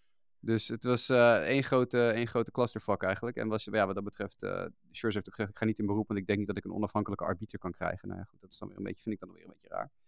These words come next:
Maar goed, dat terzijde. Ehm, ik denk dat je wel heel erg zeker van je zaak moet zijn, wil je spelers hiervoor de, nu nog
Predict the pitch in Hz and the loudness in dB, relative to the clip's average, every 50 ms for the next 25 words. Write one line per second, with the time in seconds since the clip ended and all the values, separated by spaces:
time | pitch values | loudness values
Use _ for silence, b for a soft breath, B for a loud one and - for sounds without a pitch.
0 | _ _ _ _ _ _ _ _ _ _ _ _ _ _ - - 101 - 107 92 | _ _ _ _ _ _ _ _ _ _ _ _ _ _ -8 -8 -6 -4 -4 -2
1 | 104 101 - - 101 90 104 101 104 98 90 117 131 - _ - 98 98 98 101 | -2 -2 -2 0 0 2 4 4 4 4 0 -2 -6 -8 _ -4 0 2 4 4
2 | 101 98 98 101 98 92 - _ _ _ _ _ _ _ _ _ _ _ _ _ | 4 4 4 2 -2 -2 -6 _ _ _ _ _ _ _ _ _ _ _ _ _
3 | _ _ _ _ _ _ _ _ _ _ _ _ _ _ - 143 117 98 - 113 | _ _ _ _ _ _ _ _ _ _ _ _ _ _ 0 0 0 2 4 4
4 | 107 104 - 110 101 - - 98 107 107 101 120 123 127 123 - - 123 123 - | 4 4 2 0 -2 0 0 2 4 6 6 6 6 6 4 4 2 2 2 2
5 | 113 107 104 104 104 101 104 107 98 - - 98 98 98 95 101 95 92 90 90 | 0 2 2 4 4 4 2 2 0 -2 -2 -4 -2 -2 -4 -2 -2 -2 -4 -4
6 | 95 92 - - 104 98 95 95 95 - - - - _ - 104 98 92 - - | -6 -8 -4 -2 -2 0 0 -2 -4 -6 -10 -14 -16 _ -6 -4 -4 -4 -2 -4
7 | 95 92 92 - - 107 117 117 113 104 - - - | -4 -4 -4 -4 0 2 2 4 4 2 -2 -4 -12